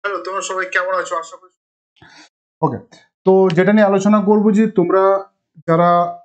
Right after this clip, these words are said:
ক্লাস ইলেভেন বা টুয়েলভে রয়েছো, যারা নিট বা আইআইটি জেই যারা দেবে, ঠিক আছে, নিট বা আইআইটি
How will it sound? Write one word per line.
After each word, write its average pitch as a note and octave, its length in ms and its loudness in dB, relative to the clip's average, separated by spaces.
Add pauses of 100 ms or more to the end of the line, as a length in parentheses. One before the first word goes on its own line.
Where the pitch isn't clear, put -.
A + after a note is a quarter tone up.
(240)
ক্লাস F3 300 0
ইলেভেন F#3 400 2
বা F#3+ 80 2
টুয়েলভে F#3 420 2
রয়েছো, F#3 380 2
যারা F3+ 200 2
নিট E3 360 0 (100)
বা D#3+ 180 4
আইআইটি F#3 540 2
জেই F3+ 280 2
যারা E3+ 280 2
দেবে, C#3 340 -2 (580)
ঠিক G3+ 160 0
আছে, F3+ 120 2
নিট F3 380 2 (140)
বা F3+ 80 2 (180)
আইআইটি F3 320 2